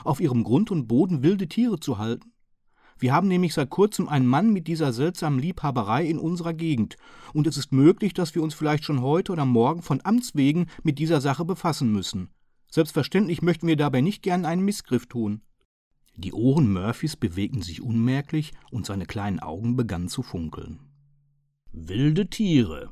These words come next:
schau, schau", murmelte er überrascht.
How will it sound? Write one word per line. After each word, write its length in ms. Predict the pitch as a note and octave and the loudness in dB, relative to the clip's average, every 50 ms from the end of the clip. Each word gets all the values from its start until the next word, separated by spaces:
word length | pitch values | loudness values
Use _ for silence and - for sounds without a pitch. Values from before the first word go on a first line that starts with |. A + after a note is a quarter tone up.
| - - | -16 -16
schau, 500 | - - - - - - G2 - F#3+ G3+ | -14 -12 -12 -10 -8 -4 -2 0 0 0
schau", 580 | - - - - A#2+ F2+ - - - - - - - - - _ _ _ _ - | -2 -6 -8 -8 -8 -8 -8 -10 -12 -12 -14 -16 -20 -20 -20 _ _ _ _ -14
murmelte 600 | A2 G#2+ A2 A2 G#2+ G#2+ G#2 G2+ G2 - - G#2 | -8 -4 -4 -2 -2 -2 -2 -4 -4 -6 -8 -10
er 220 | F2 F2+ E2 - | -10 -10 -10 -12
überrascht. 600 | F2+ E2+ E2+ D#2 D2+ D2 D2+ - - - _ - | -12 -12 -12 -14 -16 -16 -16 -16 -18 -20 _ -20